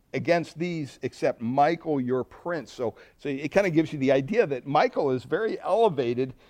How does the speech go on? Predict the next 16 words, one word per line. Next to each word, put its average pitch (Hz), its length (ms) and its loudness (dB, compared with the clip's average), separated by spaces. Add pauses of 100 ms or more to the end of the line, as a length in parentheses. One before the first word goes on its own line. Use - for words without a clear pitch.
(140)
in 170 200 -2
the 165 120 0
angelic 147 720 0 (240)
realm. 139 560 4 (760)
Um, 113 400 0
in, 110 300 -10
in 110 300 -12
Daniel 147 500 -2
twelve 165 460 4 (120)
one, 151 680 2 (220)
it 127 180 -6
says, 139 500 0 (200)
"At 139 140 0
the 135 100 -2
t-, - 180 -14 (100)
at 117 200 -2